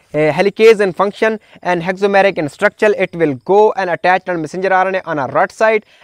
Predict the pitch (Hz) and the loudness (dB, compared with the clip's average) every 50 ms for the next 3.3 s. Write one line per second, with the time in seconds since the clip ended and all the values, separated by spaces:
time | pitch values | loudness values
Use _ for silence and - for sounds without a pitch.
0 | - - 165 160 156 180 185 196 190 190 175 175 185 180 170 - - 190 180 180 | -10 -8 -6 -2 -2 -2 -2 -2 -4 -8 -8 -6 -6 -6 -6 -2 0 0 0 0
1 | 165 156 165 180 196 208 202 - 190 180 180 175 175 165 160 175 170 170 - _ | 0 -2 -2 -2 -2 -2 -4 -2 0 0 2 0 0 -2 -2 -4 -4 -4 -6 _
2 | _ _ _ _ - 147 165 185 208 208 214 214 208 - 208 208 202 202 202 202 | _ _ _ _ 0 4 4 4 4 4 0 -2 -2 0 0 0 0 0 0 2
3 | 208 208 214 208 202 | 2 2 2 0 -2